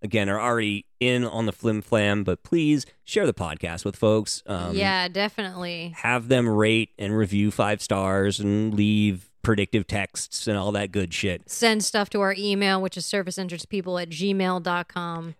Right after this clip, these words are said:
Speaker 1: And please, if you are digging through your links in any of your stuff, uh, link the show, the actual show,
Speaker 2: Yes.
Speaker 1: um, in, in your social medias. We appreciate,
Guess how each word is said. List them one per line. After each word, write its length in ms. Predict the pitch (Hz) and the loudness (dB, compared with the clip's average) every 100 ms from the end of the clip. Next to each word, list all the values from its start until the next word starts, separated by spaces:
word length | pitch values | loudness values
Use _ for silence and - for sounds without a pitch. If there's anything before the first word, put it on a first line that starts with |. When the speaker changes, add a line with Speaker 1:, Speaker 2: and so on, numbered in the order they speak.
| - | -2
Speaker 1:
And 500 | 117 107 107 104 - | 0 2 2 -2 -4
please, 580 | - 185 190 127 110 95 | -2 2 6 6 4 2
if 240 | 135 - | -2 2
you 220 | 127 117 - | 0 2 0
are 320 | 113 107 104 | 2 2 0
digging 460 | 104 120 135 147 | 0 0 2 2
through 240 | 143 143 139 | 2 2 4
your 420 | 127 113 107 104 | 4 4 4 2
links 640 | 107 107 123 - - - - | 0 0 0 -2 -6 -6 -10
in 220 | 107 101 101 | -4 -4 -2
any 240 | 104 107 | 0 0
of 140 | 104 104 | 0 2
your 360 | 101 98 92 - - | 0 0 -2 -6 -12
stuff, 420 | - 113 127 - _ _ _ | -2 0 0 -2 _ _ _
uh, 220 | 107 101 - | -6 -6 -2
link 420 | 123 151 190 - 123 | 2 2 2 -6 -2
the 120 | 120 | -2
show, 420 | - 131 98 80 | 0 0 2 0
the 160 | 104 117 | 0 0
actual 420 | 123 - 151 147 | 0 0 0 2
show, 440 | - 151 151 156 - _ | 2 4 4 2 -4 _
Speaker 2:
Yes. 300 | 202 196 110 | -2 0 2
Speaker 1:
um, 120 | 107 107 123 | 0 -2 0
in, 340 | 117 120 120 | 0 2 0
in 180 | 117 117 | 0 0
your 100 | 110 | 0
social 320 | - 113 113 | 0 0 0
medias. 420 | 104 95 90 85 | -2 -2 -2 -2
We 120 | 110 120 | 0 0
appreciate, 580 | - 165 160 147 143 | 0 0 2 2 2